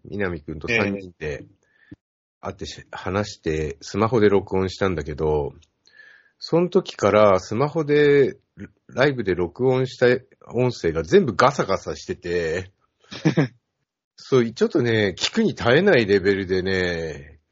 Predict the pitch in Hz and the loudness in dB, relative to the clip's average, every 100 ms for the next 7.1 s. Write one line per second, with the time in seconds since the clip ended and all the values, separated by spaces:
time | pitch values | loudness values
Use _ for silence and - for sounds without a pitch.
0 | 90 87 82 - - _ _ - 92 92 | -16 -14 -16 -20 -20 _ _ -16 -12 -8
1 | 90 85 82 82 151 165 165 139 - _ | -6 -4 -4 -2 0 4 2 2 -10 _
2 | _ 113 185 208 143 - 104 101 95 90 | _ 2 2 2 -2 2 6 6 6 2
3 | 92 82 147 170 104 - - - - 208 | 0 0 -2 -2 -4 -8 -16 -4 4 4
4 | - 98 95 95 85 85 87 - 135 180 | 4 0 0 -4 -4 -4 -6 0 2 4
5 | - 208 190 185 180 180 180 165 156 110 | 6 6 6 4 6 4 6 2 2 0
6 | - 87 90 82 76 78 76 76 76 78 | -2 -4 -4 -6 -8 -10 -10 -12 -10 -10